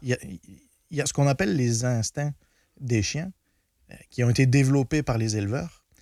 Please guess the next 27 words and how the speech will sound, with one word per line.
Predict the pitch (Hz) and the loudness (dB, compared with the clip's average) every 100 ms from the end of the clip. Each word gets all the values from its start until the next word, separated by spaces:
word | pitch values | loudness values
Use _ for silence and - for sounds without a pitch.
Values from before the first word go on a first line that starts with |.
| _ _ | _ _
Et, | 123 139 143 - - | 0 2 0 -4 -6
euh, | 120 113 113 - - - - - - | -2 -2 -2 -4 -8 -12 -16 -18 -2
là, | 135 151 | 4 4
on | 117 | 4
parle | 139 131 | 2 2
de | 127 | 2
dogs | 127 117 | 2 2
argentins, | 113 107 101 185 | 0 -2 -2 -4
mais | - - _ _ _ - - - 101 104 | -8 -14 _ _ _ -20 -20 -20 -20 -12
ça | - 107 | -8 -6
pourrait | 113 127 | -2 -2
être | 131 110 101 | -2 -4 -2
une | 117 120 | 0 -2
troupe | - 160 | -2 0
de | 123 | 2
dix | 117 131 | 2 2
chihuahuas. | - 135 120 139 170 _ _ _ _ _ | 0 2 4 2 -2 _ _ _ _ _
Est-ce | 147 143 | -2 2
que | 175 | 2
ça | - | 4
aurait | 160 156 | 4 2
fait | - | 0
les | 165 | 0
mêmes | 160 160 | 0 0
dégâts | 156 156 202 - _ _ _ - | 0 0 -2 -8 _ _ _ -14
psychologiques ? | - 147 170 165 165 220 - _ _ _ - | -10 -2 2 2 0 -8 -16 _ _ _ -6
Oui. | 127 | -6